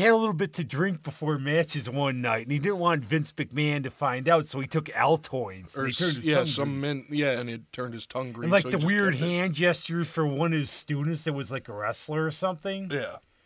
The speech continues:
Speaker 1: And the "you," and what he would do is, like, some old lady hit him over the head with a pillow.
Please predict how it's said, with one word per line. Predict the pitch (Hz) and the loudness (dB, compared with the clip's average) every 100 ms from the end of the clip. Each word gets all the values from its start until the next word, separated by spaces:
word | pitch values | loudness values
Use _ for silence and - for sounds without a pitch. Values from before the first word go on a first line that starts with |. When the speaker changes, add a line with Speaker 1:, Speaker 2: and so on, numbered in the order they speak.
| _ _ - - | _ _ -20 -12
Speaker 1:
And | 139 | -2
the | 147 | 0
"you," | 170 311 381 381 370 302 190 | 0 -4 -2 0 2 2 2
and | 170 | -2
what | 175 190 | 0 0
he | 170 | 0
would | 175 | 0
do | 127 196 185 | 0 0 2
is, | 170 - | 0 0
like, | 151 | 0
some | - 202 | 4 6
old | 196 151 | 6 6
lady | 147 160 156 | 2 2 0
hit | 117 175 | 2 4
him | 165 | 6
over | 170 151 | 4 2
the | 123 | 0
head | 143 | 0
with | 156 156 | 0 -2
a | |
pillow. | 160 - 120 123 143 156 165 | -6 -6 -4 0 4 4 4